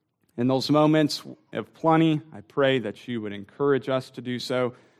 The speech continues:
along with those moments of, uh, poverty as well. Lord, be our strength. Remind us of this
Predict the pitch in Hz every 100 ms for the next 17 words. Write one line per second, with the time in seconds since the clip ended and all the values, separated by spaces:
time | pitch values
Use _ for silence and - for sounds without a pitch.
0 | _ _ - 101 113 123 123 117 110 110
1 | 120 123 123 117 104 90 _ _ _ _
2 | _ 107 - _ 151 143 131 131 127 120
3 | - 98 - 113 113 113 113 _ _ _
4 | _ - 120 107 139 156 165 - 135 -
5 | - 147 147 147 - 143 131 131 143 165
6 | 165 160 147 - - _ _ _ _ -
7 | 135 123 110 92 - -